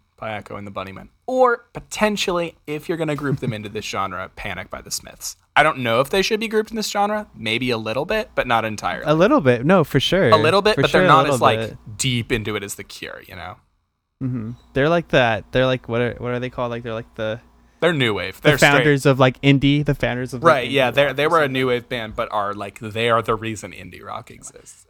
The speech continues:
Speaker 1: What about you, Ashley? Do you have any favorite goth or new wave? I know this isn't maybe your primary genre, but, like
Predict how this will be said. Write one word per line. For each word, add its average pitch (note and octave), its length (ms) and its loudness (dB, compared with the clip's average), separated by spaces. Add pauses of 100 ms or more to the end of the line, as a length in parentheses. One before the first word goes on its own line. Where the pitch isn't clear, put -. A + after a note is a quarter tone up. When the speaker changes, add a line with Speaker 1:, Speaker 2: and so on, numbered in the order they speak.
Speaker 1:
What D3+ 100 6
about D#3+ 140 2
you, A2+ 100 -2
Ashley? G#2 320 -4
Do A2 100 -8
you A2+ 100 -6
have A#2+ 180 -2
any A2+ 300 -6 (340)
favorite C3 540 2 (360)
goth A#2+ 420 4
or A#2 120 2
new A#2 240 2
wave? A2 480 -2 (640)
I - 20 2
know C#3+ 140 6
this C#3 160 2
isn't C3+ 240 0
maybe B2 180 4
your A#2 160 4
primary A2+ 460 2
genre, C#3 400 4
but, B2 120 0
like G2 300 -6